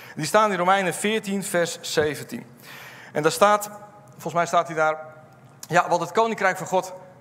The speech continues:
die is geen zaak van eten en drinken, en van gerechtig-, of, eh, maar van gerechtigheid, van vrede en vreugde door de Heilige Geest." De-, dus Jezus zegt: "Mijn koninkrijk bestaat uit gerechtigheid, uit vrede en uit vreugde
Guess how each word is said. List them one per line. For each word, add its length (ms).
die 140
is 100
geen 160
zaak 360
van 180
eten 380
en 140
drinken, 420
en 120
van 140
gerechtig-, 440
of, 200
eh, 100
maar 240
van 340
gerechtigheid, 840
van 120
vrede 380
en 140
vreugde 360
door 140
de 60
Heilige 340
Geest." 320
De-, 120
dus 140
Jezus 200
zegt: 180
"Mijn 180
koninkrijk 640
bestaat 340
uit 120
gerechtigheid, 760
uit 320
vrede 420
en 160
uit 140
vreugde 480